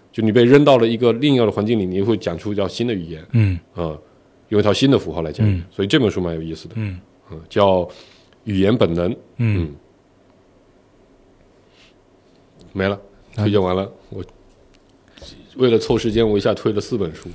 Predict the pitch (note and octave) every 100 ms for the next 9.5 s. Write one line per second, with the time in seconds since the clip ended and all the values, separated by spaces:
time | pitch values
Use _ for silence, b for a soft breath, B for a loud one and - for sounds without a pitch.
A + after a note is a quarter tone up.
0 | - - A2 G2+ F#2 - G2+ F#2+ F2+ G2+
1 | G2+ A#2 G#2 G#2+ B2+ - C3 B2+ C3+ C#3
2 | F3+ C#3 C3+ F3+ E3 C#3+ D3+ C3+ D#3+ -
3 | G3 B3 G3 - G#3 - - F#3+ - F#3+
4 | - F#3+ F3+ - - D5 D#5+ - C#5 -
5 | A#4+ - C5 C4 C4+ G#3 G#3 - A3 -
6 | - - B B B _ - - - -
7 | - C#3 A2+ A#2+ A2 G#2+ A2 A2 G2+ -
8 | B2 A2+ G2+ G#2 - A2+ G2+ G2+ A2 G2
9 | - - C3+ G2+